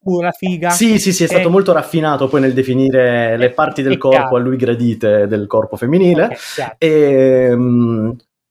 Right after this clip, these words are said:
Speaker 1: A microfoni spenti, poi mi ha detto: "No, Arturo, avevi
Speaker 2: ed è stato un
Speaker 1: ragione,
Speaker 2: momento
Speaker 1: mi piacciono i
Speaker 2: meraviglioso,
Speaker 1: piedi".
Speaker 2: è stato un momento meraviglioso perché è stata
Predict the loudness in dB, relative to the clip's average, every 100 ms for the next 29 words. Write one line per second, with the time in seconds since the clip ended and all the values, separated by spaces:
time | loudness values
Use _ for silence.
0 | _ -4 -2 -2 -2 -4 -8 -6 -8 -8
1 | -6 -4 -2 -4 -6 -6 -6 -2 -4 -4
2 | -8 -8 -6 -4 0 0 2 4 4 2
3 | 0 0 2 4 2 2 2 4 4 2
4 | 0 -4 -4 -4 -4 -2 -2 0 0 0
5 | -2 -4 -6 -8 -6 -4 -4 -6